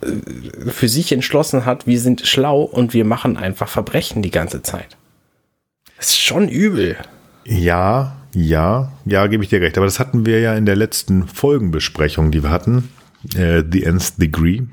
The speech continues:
Speaker 2: die Reise ins Ungewisse. Da war das ja auch, obwohl er da verändert worden ist, aber Reginald Barclay ist ja durch seine Schlauheit auch ganz schön anders geworden.
Speaker 1: Mhm.
Speaker 2: Und da hatten wir auch gesagt, das ist jetzt nicht unbedingt positiv, wie er sich verändert hatte.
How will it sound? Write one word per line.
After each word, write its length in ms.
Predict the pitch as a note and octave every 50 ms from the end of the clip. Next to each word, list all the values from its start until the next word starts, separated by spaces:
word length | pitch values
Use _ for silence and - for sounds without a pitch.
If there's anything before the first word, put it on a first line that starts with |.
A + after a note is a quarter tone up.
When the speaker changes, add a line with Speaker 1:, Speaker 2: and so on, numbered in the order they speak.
| - -
Speaker 2:
die 80 | D#2 D#2
Reise 320 | C#2+ D2 D2+ E2 E2 E2
ins 120 | D#2 D2+ -
Ungewisse. 760 | - F2 E2+ E2+ F2 F2+ F2 F2+ F#2 - A#2 A#2+ B2 B2+ A#2 -
Da 120 | - F2
war 80 | F2+ F#2
das 160 | G2 F#2 -
ja 80 | - E2+
auch, 100 | F2+ F2
obwohl 280 | F2 D#2+ E2 F2 F2+
er 80 | F2 E2
da 300 | D2+ E2+ E2 E2+ E2+ D#2+
verändert 420 | - - D#2+ E2+ F#2+ F#2 F#2 E2
worden 220 | F2 D2+ D2+ D#2 E2+
ist, 180 | F2 - -
aber 260 | D#2 D#2+ D#2 D#2+ D#2+ D#2+
Reginald 380 | E2+ E2+ - - F2 E2 D2
Barclay 480 | C#2 D#2 D2+ E2 D#2+ - F#2+ G2+ G#2 G#2
ist 140 | F2 - -
ja 60 | E2+
durch 200 | D2+ E2 D2+ -
seine 200 | - D#2 E2 D#2
Schlauheit 520 | - - - D2+ D#2+ D#2 D#2 F2+ - -
auch 300 | C#2 F#2 G#2 - - -
ganz 200 | - F2 F2 E2
schön 260 | - - F2 E2+ - -
anders 380 | F2 F2 E2+ D#2 C#2+ - -
geworden. 600 | - - C2+ C2+ D2 C#2+ C#2+ C#2 C#2 C2+ C2+ C#2+ E2+
Speaker 1:
Mhm. 220 | G#2+ G2+ F#2 F2
Speaker 2:
Und 80 | G2+ -
da 100 | - E2
hatten 220 | F2 - F2 E2
wir 140 | E2 E2 E2
auch 180 | F#2 G2+ - -
gesagt, 320 | E2+ D#2 D#2 D2+ D2 -
das 100 | D#2+ D#2
ist 140 | E2 D#2 -
jetzt 180 | E2+ D#2 -
nicht 240 | F2+ F2+ D#2+ - -
unbedingt 340 | - F#2+ G#2+ A2+ A2+ G#2+ -
positiv, 920 | - - - C#3+ D3 B2+ G#2 G2+ F2+ D#2+ - - - F2+ E2+ - - -
wie 100 | D#2 D2+
er 80 | C#2+ C#2
sich 180 | D#2 D2+ -
verändert 480 | - - - D2+ - D2+ D2+ D2+ - -
hatte. 280 | - - - - -